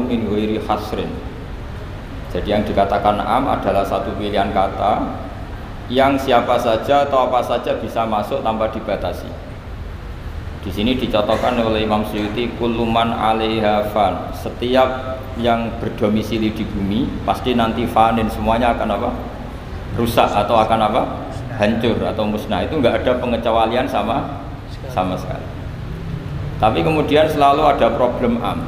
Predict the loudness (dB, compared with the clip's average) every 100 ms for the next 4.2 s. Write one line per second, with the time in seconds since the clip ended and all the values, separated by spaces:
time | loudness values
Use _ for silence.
0 | -6 -10 -10 -6 0 0 2 2 4 2
1 | 0 -2 -2 -4 -8 -10 -10 -10 -10 -10
2 | -10 -8 -8 -10 -8 2 2 6 6 8
3 | 6 6 4 4 6 4 2 0 0 2
4 | 0